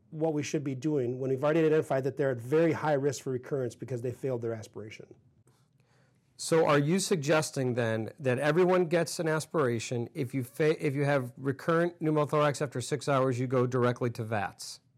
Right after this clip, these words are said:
Speaker 1: Yes.
Speaker 2: Wow. So that's the algorithm.
Speaker 1: That's the, that's the current algorithm that comes out of the Midwest Consortium study that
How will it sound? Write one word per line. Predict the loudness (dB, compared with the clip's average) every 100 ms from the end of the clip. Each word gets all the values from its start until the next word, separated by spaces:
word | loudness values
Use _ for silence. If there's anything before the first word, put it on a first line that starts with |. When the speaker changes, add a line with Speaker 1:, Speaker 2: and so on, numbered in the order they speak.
| _ _ _ -4
Speaker 1:
Yes. | -2 -2 -10 -18 _ _ _ _ _ _ _ -10
Speaker 2:
Wow. | 0 4 4 2 -2 _ _ _
So | -4
that's | 2 4 4 2
the | 4 4
algorithm. | 4 4 2 0 -8 -16 _ _ _ -10
Speaker 1:
That's | -6 -6 -4
the, | 0 0 -4 -2
that's | -2 -2
the | -6
current | 0 2 2 2
algorithm | 2 2 2 2 2 2
that | 0 -2
comes | -4 -2 0
out | 0 0
of | -2
the | -4
Midwest | -2 -2 -2 -4 -6
Consortium | -10 -8 -6 -6 -4 -6 -6
study | -6 -6 -4 -6 -12 -18 _ _ _ _ _ _ _ _ _
that | -4 -4